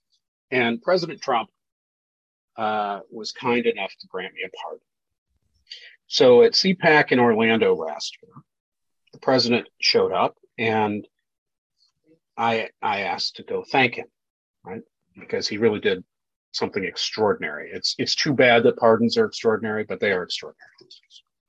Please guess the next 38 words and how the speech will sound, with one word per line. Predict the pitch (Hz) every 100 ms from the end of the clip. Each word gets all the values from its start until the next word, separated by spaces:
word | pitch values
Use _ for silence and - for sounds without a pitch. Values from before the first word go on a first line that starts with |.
| _ _ - - _
So | - 135 131 127 - _ _ _ -
the | 127
boss | 143 147 147
says, | - 135 123
"Yeah, | 139 143 131 - _ _ 117
uh, |
I'd | 110 107 120
like | 131 135
you |
to | 123
go | 123
back | 113 110 110
and | 107
meet | 101
the | -
president. | 107 98 101 95 _ _ _ _ _ _
There'll | 110 101
be | 110
a, | 101 -
a | 120
couple | - 120 113
other | 113 107
V | 107
I | 104
Ps | - 110 101
there | 104 101 101
to, | 92 95 _ _
to | - - _ _ 233 - 202
meet | 127 117
him | 110
at | 98
the, | 98 92 -
at | - -
the | 92
back | 107 101 _ _ _ -
gate | 107 101
of | 95 92
the | 90 87 80